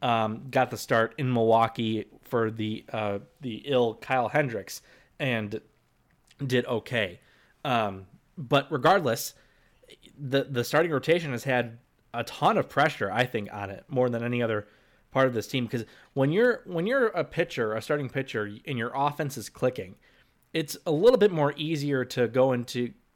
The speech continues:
uh, uh, an outing, I think, and would be like, "Okay, I can, you know, allow two or three runs, and I know our guys are gonna score seven, you know, or, or whatever it is, 'cause we're just clicking right now."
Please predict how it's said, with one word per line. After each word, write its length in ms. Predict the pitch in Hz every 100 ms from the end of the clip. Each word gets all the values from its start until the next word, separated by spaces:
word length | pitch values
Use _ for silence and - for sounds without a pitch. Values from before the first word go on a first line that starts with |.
| 147 139
uh, 40 |
uh, 440 | 135 - 120 110 -
an 80 | 127
outing, 320 | 120 123 117
I 140 | 117 131
think, 320 | - 107 104
and 100 | 117
would 100 | 110
be 200 | 113 110
like, 260 | 104 104 151
"Okay, 400 | 156 123 113 - - _ _ _ _ _ _ _
I 120 | 131
can, 400 | 127 135 113 104 -
you 100 | 143 113
know, 160 | 101 -
allow 520 | 123 135 160 160 147
two 200 | 143 156
or 60 | 139
three 200 | 135 127
runs, 400 | 127 123 110 110
and 300 | 127 110 117 -
I 140 | 127
know 180 | 131 123
our 140 | 117 110
guys 260 | 117 113
are 60 | 110
gonna 160 | 104
score 380 | 98 - 117 101
seven, 420 | - - 117 98 - _
you 100 | 135
know, 120 | 120
or, 240 | 113 110 -
or 140 | 127 113
whatever 380 | 113 117 117 107
it 60 |
is, 140 | 110 101
'cause 200 | 110 110
we're 120 | 110
just 180 | 101 -
clicking 320 | 127 120 104
right 180 | 101 -
now." 240 | 92 76